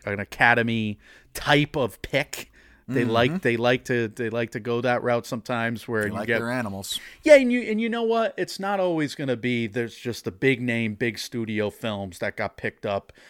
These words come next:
Speaker 1: and that got the, the, the red carpet rollout. Bardo feels like, like a Critics' Choice nominee. That makes sense to me. It, it, it does, especially the,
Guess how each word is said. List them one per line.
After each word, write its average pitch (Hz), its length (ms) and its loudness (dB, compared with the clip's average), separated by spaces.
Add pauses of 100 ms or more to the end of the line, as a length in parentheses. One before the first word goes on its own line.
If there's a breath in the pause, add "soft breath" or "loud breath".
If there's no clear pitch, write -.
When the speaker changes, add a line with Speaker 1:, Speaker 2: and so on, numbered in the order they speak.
(100)
Speaker 1:
and 110 160 -6
that 104 120 -4
got 104 260 0
the, 101 180 -2 (100)
the, 104 260 -2 (180)
the 123 100 -6
red 110 220 2
carpet 104 380 -2
rollout. 98 500 0 (840 soft breath)
Bardo 202 760 12 (520)
feels 190 360 6
like, 139 280 2
like 127 180 4
a 117 80 -6
Critics' 117 380 -2
Choice - 540 0
nominee. 101 560 -2
That 113 180 -2
makes 117 260 -2
sense 104 320 -6
to 107 100 -8
me. 92 320 -8
It, 110 200 -6
it, 113 360 -6
it 107 180 -8
does, 95 280 -6
especially 107 460 -6
the, 98 200 -6